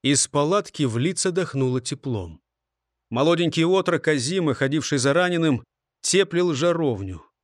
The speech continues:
Унат с таким отчаянием обернулся навстречу старшим, что те застыли на месте. Азима держал воина за руку, беспомощно повторяя: «Дядя Есеня! Дядя Есеня!» Есеня,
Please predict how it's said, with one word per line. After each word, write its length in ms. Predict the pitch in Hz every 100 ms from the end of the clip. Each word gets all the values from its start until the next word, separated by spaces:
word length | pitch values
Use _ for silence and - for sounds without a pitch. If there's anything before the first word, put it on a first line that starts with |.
| _
Унат 420 | - 160 156 156 139
с 100 | -
таким 380 | 151 147 160
отчаянием 760 | 147 131 - 175 170 143 135 139
обернулся 600 | 135 151 156 175 143 139
навстречу 440 | 139 - 160 151
старшим, 580 | 139 - 185 147 - 147
что 220 | - 160
те 220 | 151 180
застыли 540 | 151 160 - - 156 131
на 140 | 127
месте. 460 | 139 175 - 143 123 _ _ _ _ -
Азима 400 | 139 156 196 180
держал 400 | 180 156 190 165
воина 380 | 170 185 180
за 260 | 156 147 202
руку, 220 | 180 180
беспомощно 640 | 165 170 - 185 175 - 175
повторяя: 680 | 170 - 175 170 143 131 - _ _
«Дядя 280 | 190 208 185
Есеня! 640 | 208 214 - 226 170 127 - _ _ _ -
Дядя 400 | 180 262 214 214
Есеня!» 800 | 214 214 - 262 196 165 117 - _ _ _ _ _ _ _ _ _ _
Есеня, 880 | 113 127 120 - 143 135 123 107